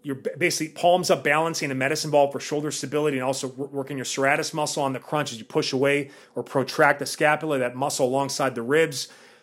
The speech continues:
Then you hit up a bridged press, pressing that,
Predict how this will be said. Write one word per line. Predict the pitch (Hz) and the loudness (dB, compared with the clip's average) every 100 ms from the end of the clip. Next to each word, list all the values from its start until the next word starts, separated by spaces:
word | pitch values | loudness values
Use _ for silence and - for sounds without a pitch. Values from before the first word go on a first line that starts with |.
| _ | _
Then | 131 | -2
you | 135 | 0
hit | 127 147 | 4 4
up | 139 - | 4 2
a | 131 | -4
bridged | 107 139 156 151 - - | -4 2 4 4 -2 -4
press, | - 165 208 - - - _ _ _ _ _ _ _ _ _ _ | 4 4 4 -2 -8 -12 _ _ _ _ _ _ _ _ _ _
pressing | - 170 - 175 | 2 2 4 0
that, | 160 | 0